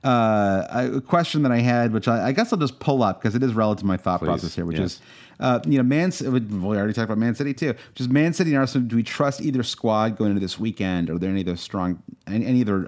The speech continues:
Speaker 1: strong avoids that we see among the, among the clubs playing this weekend? And so my worry is just, well, do I want, d-, uh, you know, do I wanna have an Arsenal defender? I mean, Wolves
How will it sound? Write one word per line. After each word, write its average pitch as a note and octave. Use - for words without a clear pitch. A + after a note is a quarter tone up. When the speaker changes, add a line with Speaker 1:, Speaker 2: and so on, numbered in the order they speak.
Speaker 1:
strong G#2
avoids E2+
that -
we -
see F2
among E2+
the, D#2+
among E2
the E2
clubs E2+
playing G2
this E2+
weekend? F#2
And F2+
so C3
my F3
worry E3
is C3
just, C#3
well, C#3
do C3+
I C3
want, B2+
d-, -
uh, A2+
you C#3+
know, A#2
do C3
I C3
wanna B2+
have D3
an D3
Arsenal D#3
defender? E3+
I G#2
mean, A#2
Wolves C3